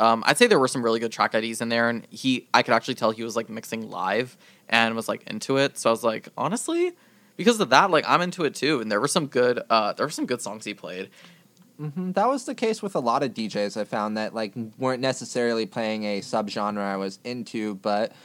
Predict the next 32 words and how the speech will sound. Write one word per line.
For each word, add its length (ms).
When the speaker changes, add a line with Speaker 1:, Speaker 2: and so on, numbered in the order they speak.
Speaker 2:
for 120
the 80
most 280
part, 300
like, 380
when 140
you 80
see 180
a 60
D 180
J 220
mixing 480
music 380
that 120
they 140
really 280
like 280
to 100
mix, 320
sometimes 840
it's 160
really 260
hard 340
just 180
not 160
to 80
vibe 280
along 360
with 220
it 180
because, 580
um, 460